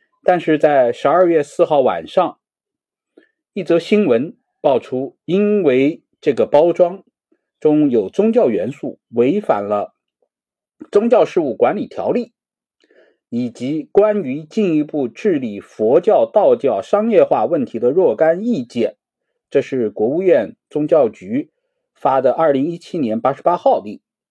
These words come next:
以及最新的互联网宗教信息服务管理方法的，呃，明确规定，禁止以宗教名义进行商业宣传。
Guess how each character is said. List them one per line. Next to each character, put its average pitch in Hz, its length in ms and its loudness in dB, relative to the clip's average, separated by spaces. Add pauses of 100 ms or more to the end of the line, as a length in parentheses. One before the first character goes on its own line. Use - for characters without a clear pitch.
(120)
以 127 220 -6
及 151 160 -8
最 214 240 -2
新 180 260 -6
的 127 200 0
互 - 180 -2
联 160 220 2
网 92 280 -2
宗 208 300 -2
教 208 220 2
信 151 200 -6
息 165 200 -8
服 147 260 -8
务 147 60 -4
管 160 200 0
理 185 80 -4
方 220 240 -2
法 156 200 -6
的， - 260 -12 (540)
呃， 120 240 -4
明 113 160 0
确 214 120 2
规 208 180 2
定， 269 220 -2 (760)
禁 302 340 0
止 135 240 -4
以 98 340 -10
宗 254 240 2
教 240 180 4
名 202 220 -2
义 247 180 -6
进 120 280 0
行 101 440 -16
商 139 300 0
业 123 100 0
宣 127 220 -4
传。 82 280 -14